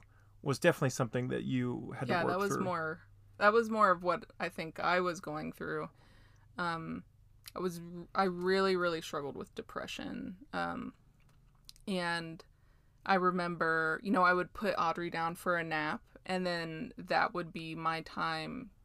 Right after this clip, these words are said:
Speaker 2: to grieve and really just feel all the feelings. You know, I would sit down in a corner and just cry, and sh-, and my body would be shaking out of fear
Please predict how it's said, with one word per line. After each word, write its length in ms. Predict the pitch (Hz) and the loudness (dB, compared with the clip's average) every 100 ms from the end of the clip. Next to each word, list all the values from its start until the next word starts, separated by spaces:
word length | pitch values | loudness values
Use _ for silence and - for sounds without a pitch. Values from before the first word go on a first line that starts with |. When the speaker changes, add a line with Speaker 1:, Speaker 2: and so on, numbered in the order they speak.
| - | -14
Speaker 2:
to 120 | - 175 | -8 -8
grieve 480 | 180 170 - - - - - - _ | -8 -8 -8 -10 -12 -20 -20 -20 _
and 440 | 180 170 156 156 - - | -6 -6 -6 -12 -16 -14
really 480 | 180 180 170 156 156 | -6 -2 -2 -2 -4
just 460 | 170 165 - - - - - - - - - - - - - - - - - _ - - - - - _ - _ - | -6 -6 -8 -14 -20 -20 -20 -20 -20 -20 -20 -20 -20 -20 -20 -20 -20 -20 -20 _ -20 -20 -20 -20 -20 _ -20 _ -16
feel 460 | - 220 202 185 | -6 4 8 8
all 240 | 165 180 175 | 8 8 6
the 120 | 170 | 2
feelings. 640 | - 180 180 156 160 180 | -2 0 -2 -4 -8 -6
You 60 | 180 | -4
know, 160 | 165 | 0
I 120 | 165 | 0
would 260 | 170 170 180 - - - - | 0 -4 -8 -20 -20 -12 -4
sit 320 | - 196 - | 0 0 0
down 320 | 170 180 190 | 2 4 4
in 100 | 175 | 2
a 80 | 160 | -4
corner 460 | - 175 185 190 | -6 -4 0 0
and 160 | 165 165 | -2 -4
just 240 | 165 - | -8 -8
cry, 480 | - - 165 160 175 | -10 -2 2 4 4
and 340 | 165 165 - - | 2 -2 -6 -6
sh-, 380 | - - - - | -6 -6 -8 -10
and 120 | - 175 | -4 -2
my 120 | 160 | 0
body 320 | 160 165 190 | 2 4 4
would 180 | 185 175 | 2 -2
be 120 | 170 | -8
shaking 640 | - - 170 185 165 165 | -8 -4 -6 -6 -10 -4
out 180 | 160 170 | -4 -4
of 80 | 160 | -6
fear 720 | - - - 175 180 165 185 | -14 -12 -6 0 2 2 -2